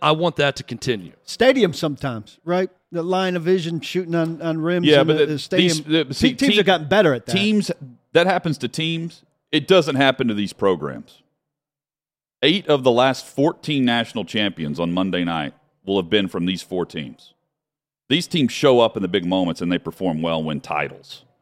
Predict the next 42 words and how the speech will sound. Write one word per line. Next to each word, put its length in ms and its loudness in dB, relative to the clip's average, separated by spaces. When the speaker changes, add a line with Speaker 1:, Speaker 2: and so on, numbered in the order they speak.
Speaker 3:
So, 460 2
uh, 240 2
it's 140 -8
not 180 2
Gonzaga. 580 -2
If 120 -10
Gonzaga's 460 2
in 60 -2
the 80 -2
Final 260 0
Four, 200 0
I'm 80 0
pointing 320 -2
to 60 -4
exactly 380 -2
what 120 2
happened 200 -2
against 240 -10
Baylor. 380 2
I'm 100 0
looking 300 0
at 140 -10
different 340 -2
matchups 480 -4
throughout 320 -2
previous 340 -4
tournaments 480 -4
where 120 -2
they 100 2
do 180 -2
have 180 0
an 100 -6
off 200 -6
night. 280 -12
Um, 400 -4
Duke, 180 -4
Carolina, 800 0
traditionally, 520 -2
when 100 -2
they 100 0
reach 280 -4
this, 180 -4